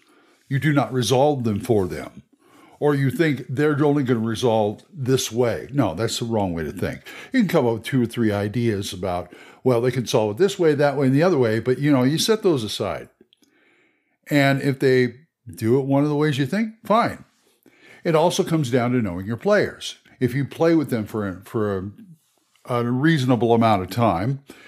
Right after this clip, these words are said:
say three months or so, you get kind of a feel about what they're all about.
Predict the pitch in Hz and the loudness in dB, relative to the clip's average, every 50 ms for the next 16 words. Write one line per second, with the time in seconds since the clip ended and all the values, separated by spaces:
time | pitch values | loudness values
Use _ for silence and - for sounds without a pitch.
0 | - - - - _ _ _ _ _ _ _ _ _ - - 135 117 117 120 - | -20 -20 -20 -20 _ _ _ _ _ _ _ _ _ -6 0 0 0 0 0 0
1 | 127 131 120 117 117 110 117 120 117 - - 104 90 - - - 90 87 113 147 | 2 2 2 2 2 0 0 -2 -4 -4 -6 -6 -4 -4 -4 -4 -2 -2 0 0
2 | 175 180 156 170 180 175 - - 175 156 135 120 110 - - - 143 127 117 113 | 0 0 0 0 -2 -2 -2 -2 0 2 2 2 0 -2 -2 0 2 2 2 2
3 | 98 113 104 95 101 113 113 107 - 117 104 104 92 87 82 76 78 90 131 165 | 2 0 0 0 0 -2 -2 -2 0 -2 0 0 0 -2 -2 -6 -6 -2 2 2
4 | 170 151 123 127 120 - | 4 4 4 2 0 -4